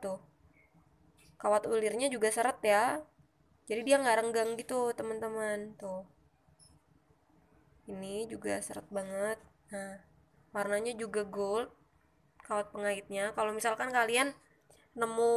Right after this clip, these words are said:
eh, apa, ada penjual yang bilang, eh, jual jedai Thailand tapi nggak ada mereknya, terus nggak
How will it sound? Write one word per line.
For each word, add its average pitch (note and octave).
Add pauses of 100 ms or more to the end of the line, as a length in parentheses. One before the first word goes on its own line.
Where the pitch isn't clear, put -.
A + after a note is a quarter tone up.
(380)
eh, A3
apa, D4 (320)
ada G#3+
penjual A3+
yang B3
bilang, A#3 (320)
eh, A3
jual A3+
jedai A3+
Thailand A#3
tapi C4
nggak A3
ada G#3+
mereknya, A3
terus B3 (400)
nggak G#3